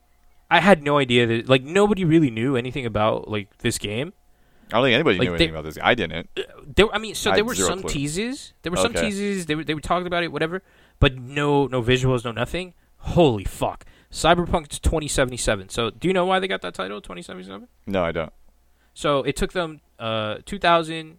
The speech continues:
Speaker 1: and seventy-seven days to come up with their first, like, actual visual of this game.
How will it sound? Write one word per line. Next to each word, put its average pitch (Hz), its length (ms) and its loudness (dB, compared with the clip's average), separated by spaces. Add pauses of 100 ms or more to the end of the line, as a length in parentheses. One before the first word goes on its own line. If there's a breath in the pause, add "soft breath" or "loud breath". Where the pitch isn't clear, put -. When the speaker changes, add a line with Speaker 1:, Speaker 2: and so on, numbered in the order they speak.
(140)
Speaker 1:
and - 100 -18
seventy-seven 147 480 -6
days 131 380 -2
to - 160 -12
come 127 220 -4
up 127 180 -2
with 110 560 -6 (220)
their 113 180 -2
first, - 580 -6 (220)
like, 104 360 -8 (340)
actual 120 420 -2
visual 104 560 -6
of 101 160 -10
this 95 180 -12
game. 92 220 -18